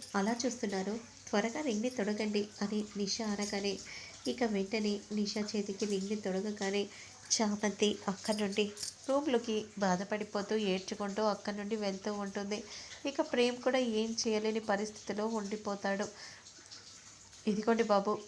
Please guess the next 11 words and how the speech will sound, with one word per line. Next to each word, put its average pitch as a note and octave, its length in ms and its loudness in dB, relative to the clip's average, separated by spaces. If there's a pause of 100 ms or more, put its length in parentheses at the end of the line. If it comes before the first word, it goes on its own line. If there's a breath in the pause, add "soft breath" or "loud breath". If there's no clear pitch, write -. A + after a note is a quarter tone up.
ఈ A#3 100 4
దండలు A3+ 400 2
మార్చుకోండి" G#3 600 -2 (140)
అని G#3+ 220 0
అనగానే G3+ 400 -2 (180)
ఇద్దరు A#3 280 -2
కూడా G#3+ 260 0 (180)
దండలు G#3+ 420 0 (180)
మార్చుకుంటారు. G#3+ 800 0 (920 loud breath)
ఇక A#3 240 4
అప్పుడే A3 340 4